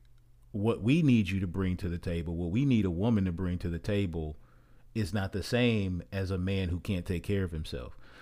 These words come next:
A man that can't take care of himself, he's looking for someone to treat him like a baby. He's looking for somebody to let him latch onto their tit. We, we don't need that. You know, we've been weaned off a long time ago. We, we're looking for somebody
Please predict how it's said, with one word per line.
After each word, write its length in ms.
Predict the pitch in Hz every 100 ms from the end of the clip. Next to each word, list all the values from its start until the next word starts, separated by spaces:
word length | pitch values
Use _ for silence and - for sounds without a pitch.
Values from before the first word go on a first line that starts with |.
| - -
A 40 |
man 240 | 95 120
that 120 | 113 107
can't 200 | 107 98
take 200 | 101 -
care 200 | 117 113
of 60 |
himself, 380 | 95 92 98 92
he's 220 | 101 101
looking 300 | 95 101 101
for 160 | 92 92
someone 560 | - 92 90 90 87 80
to 320 | 95 85 85 -
treat 260 | - 104
him 100 | 90
like 220 | 85 82 78
a 40 |
baby. 380 | 78 90 82 76
He's 220 | 85 90
looking 260 | 95 92 85
for 140 | 87
somebody 480 | - 85 85 82 85
to 140 | -
let 180 | 87 87
him 100 | 80
latch 240 | 85 80 -
onto 280 | 80 -
their 100 | 78
tit. 380 | 76 - 117 - - - - - - - - -
We, 180 | 95 110
we 160 | 95 123
don't 220 | 104 92
need 220 | 131 98
that. 200 | 82 71 - - - - - - -
You 80 |
know, 120 | 92 90
we've 180 | 113
been 180 | 107 98
weaned 260 | 101 107 98
off 180 | 87 101
a 40 |
long 220 | 87 85
time 260 | - 107 101
ago. 200 | 87 78
We, 240 | 76 110
we're 240 | - 104 120
looking 300 | 110 104 87
for 120 | 82
somebody 680 | - 95 87 85 82 80